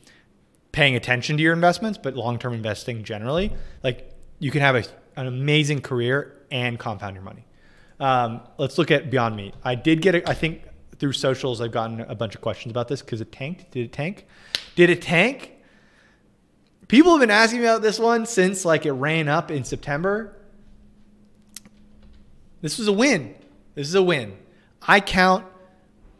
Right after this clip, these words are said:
uh, stocks that, like, losses we avoid more as wins than as, as wins. Like, what I consider to be a win is a stock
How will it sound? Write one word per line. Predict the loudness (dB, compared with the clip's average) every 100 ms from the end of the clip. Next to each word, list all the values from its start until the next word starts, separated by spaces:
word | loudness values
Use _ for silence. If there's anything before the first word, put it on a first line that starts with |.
| -4
uh, | 0 2 2 0 -2 -6 -16 _ _
stocks | 0 2 4 2 -6 -14 -6
that, | -6 -6 -6
like, | -6 -6
losses | -4 -4 -2 -2 -2
we | 0 0
avoid | 0 -2 -2 -2 -4 -14 -20 _ _ _
more | -4 2 4 6
as | 4 0
wins | -4 -4 -4 -8 -12 -20 -20 -14
than | -4 -2 0 -2 -4 -8 -14 _ _ _ _ _ _ _ _ _ _ _ _ _
as, | 0 0 0
as | -2 0
wins. | 0 0 2
Like, | 2 0 -8 -16 4
what | 6
I | 6
consider | 2 0 2
to | 2
be | 0 -2
a |
win | 0 -2 -2
is | -4
a | -8
stock | -4 0 0 -2 -12 _